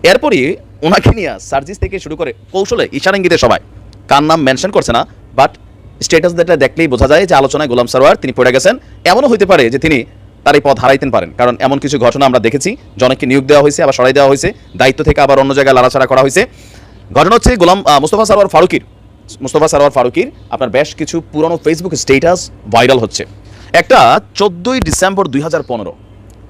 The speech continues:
সেই সময় তিনি লিখেছিলেন, "এটা একটা ধন্যবাদ বার্তা।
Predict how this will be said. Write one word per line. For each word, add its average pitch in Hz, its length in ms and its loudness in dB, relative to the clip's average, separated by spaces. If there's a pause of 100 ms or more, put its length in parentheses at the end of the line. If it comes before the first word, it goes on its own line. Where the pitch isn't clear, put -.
(140)
সেই - 140 0
সময় 247 120 0
তিনি 233 120 0
লিখেছিলেন, 170 420 2 (380)
"এটা 190 140 0
একটা 240 160 2
ধন্যবাদ 156 420 0
বার্তা। 101 340 -6